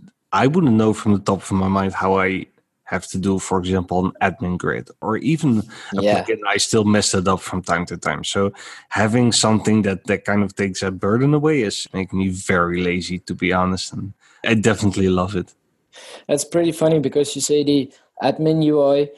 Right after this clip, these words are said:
Speaker 2: Yeah, that's something everybody kind of is, hmm, thinking about. Why more X M L files? And now they also added the D B schema files, which are additional X M L files. And there are a lot of changes between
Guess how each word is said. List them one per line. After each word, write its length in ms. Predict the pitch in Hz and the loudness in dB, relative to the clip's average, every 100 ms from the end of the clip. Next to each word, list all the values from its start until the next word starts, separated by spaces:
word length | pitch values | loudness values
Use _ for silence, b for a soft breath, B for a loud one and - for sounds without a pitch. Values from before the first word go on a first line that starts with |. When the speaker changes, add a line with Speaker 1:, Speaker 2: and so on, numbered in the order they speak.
| B _ | B _
Speaker 2:
Yeah, 260 | 135 131 120 | 2 2 2
that's 220 | 127 - | 0 0
something 580 | 147 143 - 139 139 139 | 0 0 0 0 0 0
everybody 720 | 135 139 135 127 123 120 107 - _ _ | 0 2 2 2 2 2 -2 -10 _ _
kind 260 | 127 123 | 0 2
of 260 | 123 117 - | 2 0 -2
is, 460 | 107 113 - - - _ _ | -4 -2 -4 -8 -12 _ _
hmm, 240 | - 110 - - _ _ | -2 -2 -2 -8 _ _
thinking 360 | - 135 143 135 | -2 0 2 2
about. 380 | 131 131 127 123 - | 4 4 2 -2 -14
Why 380 | - 123 139 135 | -4 2 2 2
more 320 | 123 135 135 | 2 2 2
X 260 | 127 120 - | 2 -2 -2
M 80 | 139 | 2
L 180 | 156 | 2
files? 640 | 151 156 147 143 139 - - _ _ - | 0 0 2 2 0 -4 -14 _ _ -8
And 140 | 127 | -2
now 200 | 131 131 | 2 4
they 140 | 127 131 | 4 2
also 320 | 127 - - | 2 0 0
added 360 | 123 120 113 - | 2 0 -2 -8
the 140 | 123 | -10
D 140 | 120 123 | -6 -4
B 260 | 120 139 | 0 0
schema 460 | 120 - 160 160 147 | -2 -4 -2 2 0
files, 540 | - 147 139 131 131 - | 2 2 4 2 -2 -4
which 240 | 127 120 | -4 0
are 220 | 127 - - _ - | 0 0 -8 _ -4
additional 500 | 127 135 - 147 139 | 0 0 2 2 2
X 240 | 131 - | 2 0
M 80 | 135 | 0
L 180 | 127 127 | 2 0
files. 580 | 127 131 123 120 117 - b b b b | 2 2 2 0 -4 -18 b b b b
And 120 | 123 135 | -4 0
there 240 | 147 143 | 2 2
are 140 | 143 | 2
a 60 | 139 | 2
lot 200 | 147 160 | 2 2
of 160 | 151 - | 0 -2
changes 580 | 156 147 151 135 135 - | 0 0 0 0 0 -2
between 560 | 135 - 131 127 131 | -10 -8 -4 -4 -4